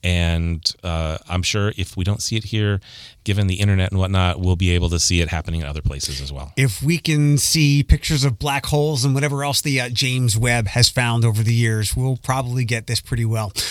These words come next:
Speaker 2: Um, April eighth, what Imagination Station is doing? Do you wanna hop on, Miss Andy?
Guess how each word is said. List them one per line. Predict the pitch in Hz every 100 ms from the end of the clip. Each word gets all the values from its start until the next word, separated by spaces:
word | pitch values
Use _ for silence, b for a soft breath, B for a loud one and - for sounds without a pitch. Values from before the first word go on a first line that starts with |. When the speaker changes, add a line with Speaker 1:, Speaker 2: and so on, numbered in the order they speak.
| B -
Speaker 2:
Um, | 156 147 131 _ _ -
April | 175 170 170
eighth, | 226 - - _ _ _ -
what | 170
Imagination | 170 151 170 175 180
Station | 208 170 202
is |
doing? | 170 202
Do | 123
you | 151
wanna | 170
hop | 151 156 170
on, | 180
Miss | 180 196
Andy? | 196 208 208